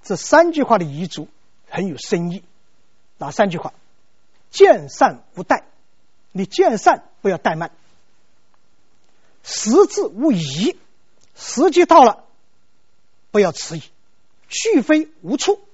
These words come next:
如果去罪恶，去罪过，去非啊，无处，不要停留，你不要停顿。这三句话，如果用我们的话来解释，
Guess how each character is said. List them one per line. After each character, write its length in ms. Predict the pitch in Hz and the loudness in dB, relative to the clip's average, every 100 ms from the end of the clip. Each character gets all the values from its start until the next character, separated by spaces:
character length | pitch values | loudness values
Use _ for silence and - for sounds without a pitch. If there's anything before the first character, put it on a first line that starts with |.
| - - - - - - - - - - - - - - - - - - - | -20 -20 -20 -20 -20 -20 -20 -20 -20 -20 -20 -20 -20 -20 -20 -20 -20 -20 -4
如 120 | 233 392 480 - | 4 8 6 4
果 160 | 190 | -4
去 400 | 156 - 403 269 - - - - - - - - | -6 -8 -6 -6 -10 -20 -20 -20 -20 -20 -20 -4
罪 200 | - 415 208 | 2 2 2
恶， 160 | 254 - - - - - - - | -4 -6 -18 -20 -20 -20 -20 -14
去 280 | - 370 | -6 -4
罪 280 | - - 311 | 0 2 0
过， 320 | - 330 - - - - - - - | 0 -2 -2 -14 -20 -20 -20 -20 -20
去 220 | - 240 | -10 -8
非 260 | - 277 226 - - | -4 -4 -4 -10 -16
啊， 200 | 151 - - - - - - - - - - - | -14 -14 -18 -20 -20 -20 -20 -20 -20 -20 -20 -18
无 120 | 170 | -14
处， 220 | 262 339 - - - - | -10 -10 -12 -20 -20 -6
不 80 | 233 | -4
要 80 | |
停 240 | 185 - 180 | -4 -8 -14
留， 140 | 156 - - - - - | -14 -18 -20 -20 -20 -18
你 100 | - | -8
不 80 | 170 | 0
要 80 | 196 | 0
停 200 | - 160 | 0 -12
顿。 140 | - - - - - - - - - - | -14 -16 -20 -20 -20 -20 -20 -20 -20 -20
这 220 | - 415 269 | 2 4 4
三 360 | - 349 370 | 4 2 2
句 180 | 330 277 | -2 -2
话， 280 | - 269 - - - - - - - | 0 0 -2 -20 -20 -20 -20 -20 -4
如 260 | 233 370 339 | 4 4 4
果 220 | 220 185 | 2 0
用 280 | 254 233 151 | -2 -4 -6
我 180 | 127 | -10
们 180 | 143 254 | -6 -4
的 80 | 247 | -2
话 180 | - 208 | 0 0
来 80 | 165 | -2
解 220 | - - | -10 -16
释， 220 | - - | -16 -16